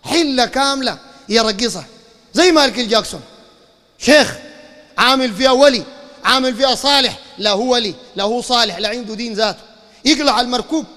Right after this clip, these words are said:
هسه لو داير أحضرك له، أحضرك له. يقلع، هو ده موجود هنا، موجود. يقلع المركوب، يميد يده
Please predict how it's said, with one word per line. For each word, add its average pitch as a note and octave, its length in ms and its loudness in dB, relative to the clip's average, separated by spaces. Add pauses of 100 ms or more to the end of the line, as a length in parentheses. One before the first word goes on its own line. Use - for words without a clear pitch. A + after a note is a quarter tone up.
هسه D#4 340 0
لو A3 160 -4
داير D4 200 0
أحضرك C4 460 -4
له، D4 140 2
أحضرك A3 380 -4
له. E3 140 -8 (320)
يقلع، D4 380 2
هو C4 80 2
ده D4+ 80 2
موجود D4+ 320 0 (340)
هنا، D4 340 2
موجود. G#3 320 -2 (260)
يقلع C#4+ 340 2
المركوب، C#4 440 0
يميد D4 280 0
يده D4 360 0